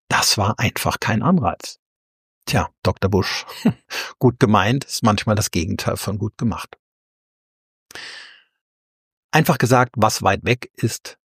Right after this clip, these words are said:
lässt uns kalt. Aus dem gleichen Grund sind ja auch Kreditgeber so erfolgreich damit, ihren Kunden Finanzierungsdeals anzudrehen,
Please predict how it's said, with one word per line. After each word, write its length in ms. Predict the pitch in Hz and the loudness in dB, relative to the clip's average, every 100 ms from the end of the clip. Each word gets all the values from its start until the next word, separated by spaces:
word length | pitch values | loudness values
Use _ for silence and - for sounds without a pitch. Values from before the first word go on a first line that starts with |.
| _ | _
lässt 400 | - 80 - - - | -8 -8 -8 -14 -18
uns 240 | - - | -16 -12
kalt. 380 | - - - - _ _ | -10 -10 -12 -20 _ _
Aus 180 | - 107 | -10 -4
dem 100 | 117 | 0
gleichen 320 | 117 139 156 | 2 2 0
Grund 300 | - 156 143 | 2 2 2
sind 200 | - 131 | 2 4
ja 80 | 131 | 4
auch 180 | 123 - | 2 0
Kreditgeber 800 | - 101 185 - - 107 95 - | -2 2 2 0 -6 -4 -2 -2
so 100 | 104 | -2
erfolgreich 600 | - - 120 123 131 123 | -2 -2 -2 2 0 0
damit, 300 | 131 139 135 | 2 0 0
ihren 240 | 131 117 | 0 0
Kunden 360 | - 139 160 135 | 2 2 2 -2
Finanzierungsdeals 1200 | - 123 117 185 139 113 - 95 127 120 113 - | 0 0 2 2 2 0 -2 -2 4 4 2 0
anzudrehen, 720 | 113 120 113 104 107 110 156 | -2 -2 -4 -4 0 0 -2